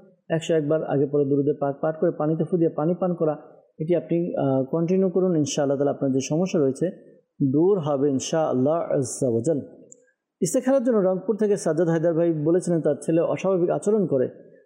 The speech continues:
তো এটা কি, আহ, মানসিক সমস্যা না অন্য কোনো সমস্যা দেখতে বলেছিলেন, ইস্তেখারা করা হয়েছে। এমনি, আহ, কেউ কিছু করেছে, এরকম কোনো সমস্যা নাই। আহ, মানসিক সমস্যার প্রতি ইশারা পাওয়া যাচ্ছে। ধৈর্য ধারণ করুন। আপনি আপনার সন্তানকে, সে যদি আমল করতে পারে সে করবে, নাহলে আপনি,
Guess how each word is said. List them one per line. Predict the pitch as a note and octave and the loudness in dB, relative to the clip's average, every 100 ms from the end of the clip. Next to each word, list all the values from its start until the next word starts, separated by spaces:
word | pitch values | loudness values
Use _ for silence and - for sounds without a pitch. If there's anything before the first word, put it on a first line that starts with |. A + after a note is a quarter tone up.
| _ | _
তো | D#3 | -2
এটা | D3 D#3+ | 0 0
কি, | D#3+ D#3+ | 0 0
আহ, | D3+ C#3+ - | 0 -2 -4
মানসিক | - D3 D3+ D3 E3 | -4 0 0 0 -2
সমস্যা | - E3 D#3 E3 | -2 -2 0 0
না | |
অন্য | D3+ D#3 | 0 0
কোনো | D#3 D#3+ | 0 -2
সমস্যা | - E3+ E3+ D#3 D3+ D#3 | 0 -2 0 0 0 -2
দেখতে | D#3+ F#3 G#3 | -2 0 0
বলেছিলেন, | F#3 G3 G3+ G3+ E3 D#3+ - - - - | 2 2 2 0 -2 -2 -12 -20 -14 -12
ইস্তেখারা | - E3+ F#3 F3+ | -6 -2 0 0
করা | F#3+ G#3+ | 0 2
হয়েছে। | G#3 F#3+ E3 D3 - - - | 2 2 0 -4 -8 -20 -4
এমনি, | F3+ F#3+ F#3+ F#3+ E3 | 0 2 4 2 2
আহ, | D#3 D3+ | 2 2
কেউ | F#3+ F#3 | 0 0
কিছু | G3+ F#3+ | -2 0
করেছে, | A3+ A3 G#3+ | 0 2 0
এরকম | G3 G3+ | 2 2
কোনো | G3+ | 2
সমস্যা | D#3+ F#3 G3 G3+ | 0 0 0 0
নাই। | F3+ E3+ E3+ - _ _ | 0 0 -4 -16 _ _
আহ, | C3+ | 0
মানসিক | C#3 D#3 D#3+ F#3+ - | 2 2 0 -2 -2
সমস্যার | D3 D3 D3+ C3 | -2 -2 -2 -2
প্রতি | C#3+ F3+ A#3+ - - _ - | -2 -2 -4 -6 -16 _ -6
ইশারা | C#3+ E3+ F#3 | -2 0 -2
পাওয়া | - C3+ C3 | 0 0 0
যাচ্ছে। | B2+ B2 C3 B2 - _ _ _ C3+ | 0 -2 -4 -6 -10 _ _ _ -2
ধৈর্য | B2+ C#3+ E3+ | 0 0 0
ধারণ | E3 F#3 G3 | 0 0 0
করুন। | F#3+ E3+ - | 0 0 -2
আপনি | C#3 - | -4 -2
আপনার | D3 D#3 D3 | -2 -2 -2
সন্তানকে, | D3+ D3+ D#3+ D3 D3 | -2 -2 0 0 0
সে | E3+ | 0
যদি | F3 F#3 | 0 0
আমল | D#3 E3+ | 0 0
করতে | F3+ F#3+ G3 | 0 -2 0
পারে | F3 D#3 | 0 -2
সে | - F3 | 0 0
করবে, | G#3 F#3+ | 2 2
নাহলে | F3+ E3 | 2 0
আপনি, | C#3+ F3 | 0 0